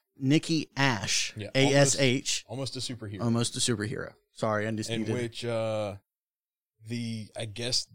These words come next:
Speaker 2: I guess we'll call them the good guys, even though Bliss was on that team, uh, won. We then have, uh,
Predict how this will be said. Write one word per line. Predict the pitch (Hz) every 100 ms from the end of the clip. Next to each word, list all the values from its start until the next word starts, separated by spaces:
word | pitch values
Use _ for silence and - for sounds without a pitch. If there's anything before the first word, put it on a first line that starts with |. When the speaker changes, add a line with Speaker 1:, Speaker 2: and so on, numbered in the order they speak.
| _ _ _ _
Speaker 2:
I | -
guess | 98 131 -
we'll |
call | 123 123
them | 120 113
the |
good | 107 113 113
guys, | 117 117 113
even | 110 117
though | 104
Bliss | 98 110 -
was | 117
on | 117 117
that | 107
team, | - 117 117 110 _ -
uh, | 110 101 95 87 - _ _
won. | 110 117 120 123 _ _ _ _ _ _ _ _ _ _ _ _ _ _ _ _ _ _ _ _ 107
We | 120 120
then | 110 127 131
have, | 117 123 123 120 117 117 113 107 98 - -
uh, | 117 110 104 98